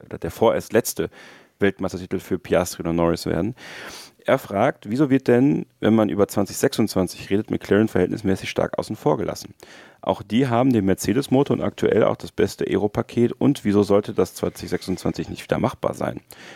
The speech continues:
Man redet über Alpine und gleichzeitig bei McLaren über die einmalige Chance, fünfundzwanzig Weltmeister zu werden. Das ist absolut keine Kritik an euch, sondern, finde ich, ist der gesamte O-Ton in der Formel eins.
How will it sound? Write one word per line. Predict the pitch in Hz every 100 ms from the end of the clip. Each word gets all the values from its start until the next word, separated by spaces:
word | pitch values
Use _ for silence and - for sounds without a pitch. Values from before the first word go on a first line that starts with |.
| -
Man | - 92
redet | 95 131 131
über | 104 92
Alpine | 85 - - 98 139
und |
gleichzeitig | 90 90 104 98 98 -
bei | 95
McLaren | 90 - 95 101
über | 92
die | 90
einmalige | 85 113 131 107 101 98
Chance, | - 120 135 -
fünfundzwanzig | 123 117 - 98 87
Weltmeister | 92 107 - 82 - 82 -
zu | -
werden. | 80 73 - - - - - -
Das | - 87
ist | -
absolut | 123 123 -
keine | 107 104
Kritik | 104 - 110
an | 101
euch, | - 98 127 180 - - _ _
sondern, | 101 101 120 139 -
finde | 104 101
ich, | - 143
ist | - -
der |
gesamte | 95 90 104 160 - -
O-Ton | 131 - 117
in | 113
der | 113
Formel | - 101 98
eins. | - - - -